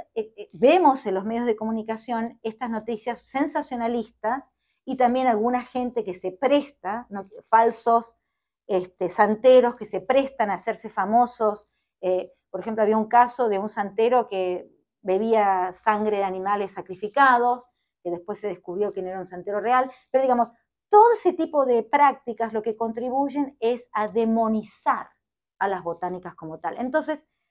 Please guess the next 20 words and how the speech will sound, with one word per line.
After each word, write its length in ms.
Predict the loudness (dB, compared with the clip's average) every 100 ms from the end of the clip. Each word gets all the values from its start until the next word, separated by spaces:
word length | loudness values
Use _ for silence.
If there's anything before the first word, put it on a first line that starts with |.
| _
yo 100 | -4
siempre 300 | -2 -2 0
digo, 340 | 0 2 2 0
no 180 | 2 4
hay 80 | 4 0
ningún 240 | -2 -2
incentivo 880 | -2 -4 -4 -4 2 4 4 2 -4 -4
por 180 | -2 2
parte 260 | 0 2
de 120 | -2
quienes 220 | 0 -4 -2
trabajan 420 | 0 0 -2 -4
en 40 |
las 100 | -4
botánicas 640 | -2 -2 0 0 0 -2 -4 _ _ _ _
para 220 | 8 8
anunciar 460 | 6 4 2 0 2
lo 160 | 0
que 120 | -2 -6
hacen. 560 | -8 -16 -20 -20 -20